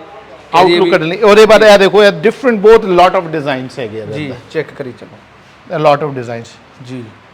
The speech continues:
Speaker 2: ਡਿਜ਼ਾਈਨ ਤੁਹਾਨੂੰ ਸਾਰੇ ਹੀ ਮਿਲ ਜਾਣਗੇ। ਮੈਂ ਤੁਹਾਨੂੰ ਪਹਿਲਾਂ ਵੀ ਦੱਸਿਆ ਵੀ ਤੁਹਾਨੂੰ ਡਿਜ਼ਾਈਨ ਚੂਜ਼ ਕਰਨੇ
Speaker 1: ਹੁਣ ਇਹਦੇ
Speaker 2: ਔਖੇ
Speaker 1: ਬਾਅਦ ਮੈਂ
Speaker 2: ਹੋਣਗੇ,
Speaker 1: ਤੁਹਾਨੂੰ ਇੱਕ
Speaker 2: ਇੰਨੇ
Speaker 1: ਚੀ-,
Speaker 2: ਕੁ
Speaker 1: ਇੱਕ ਚੀਜ਼ ਹੋਰ ਡਿਫਰੈਂਟ ਦਿਖਾਣਾ, ਤੁਸੀਂ ਇਹ ਚੀਜ਼ ਦੇਖੋ, ਥੋੜ੍ਹਾ ਜਿਹਾ ਇਹਨੂੰ
Speaker 2: ਜੀ।
Speaker 1: ਦੇਖੋ, ਇਹ ਵੀ ਨੈਚੁਰਲ ਦੇ ਅੰਦਰ ਹੈਗੀ ਹੈ।
Speaker 2: ਜੀ,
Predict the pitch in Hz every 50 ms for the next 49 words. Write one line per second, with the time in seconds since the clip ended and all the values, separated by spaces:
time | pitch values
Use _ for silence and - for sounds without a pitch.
0 | _ _ _ _ _ _ _ _ _ _ _ _ _ - 139 143 165 156 165 175
1 | 190 185 196 202 202 190 - 180 165 175 196 202 190 185 175 160 170 180 190 196
2 | 190 185 175 175 185 175 - 165 165 180 190 190 185 160 156 - 170 170 175 170
3 | 170 175 175 175 165 156 151 151 151 151 156 156 156 - - 165 156 151 - -
4 | 165 160 185 202 - 202 190 185 208 202 170 196 190 185 185 190 190 160 175 180
5 | 190 190 175 156 - 131 120 - 220 196 - - - 214 185 160 147 170 185 180
6 | 175 175 185 190 180 170 151 165 170 170 175 190 160 160 180 170 156 147 - 170
7 | 160 156 151 143 - 196 - - - - - 170 170 156 156 151 135 123 - 135
8 | - 104 101 - 135 147 156 175 185 180 170 170 165 - 196 180 175 185 185 180
9 | 185 185 180 180 175 180 190 196 196 - - - - 139 131 143 147 131